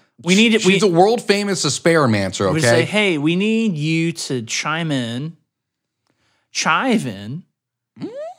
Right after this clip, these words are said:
Speaker 1: He's a vegetable. <laughs> Another vegetable.
Speaker 2: Yes, it was.
Speaker 1: They need you to chive in on the success of the Adam and Andy podcast. I would say the odds,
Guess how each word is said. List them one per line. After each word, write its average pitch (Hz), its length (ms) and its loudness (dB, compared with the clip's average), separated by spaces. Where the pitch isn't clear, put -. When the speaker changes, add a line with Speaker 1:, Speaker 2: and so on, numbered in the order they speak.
Speaker 1:
He's 110 160 -20
a 117 60 -18
vegetable. 147 580 -4
<laughs> - 300 -18
Another 170 220 -2
vegetable. - 560 -8
Speaker 2:
Yes, 117 240 2
it 123 80 2
was. - 380 2
Speaker 1:
They 170 140 -8
need 180 140 -2
you 170 180 2
to 143 40 -4
chive 208 400 0
in 113 180 -4
on 110 440 -6
the 113 400 -6
success - 1160 -2
of 127 160 -6
the 123 160 -2
Adam 120 200 -4
and 120 80 -6
Andy 104 200 -8
podcast. 120 640 -8
I 381 120 0
would 392 80 -4
say 370 140 0
the 277 160 -2
odds, 262 420 4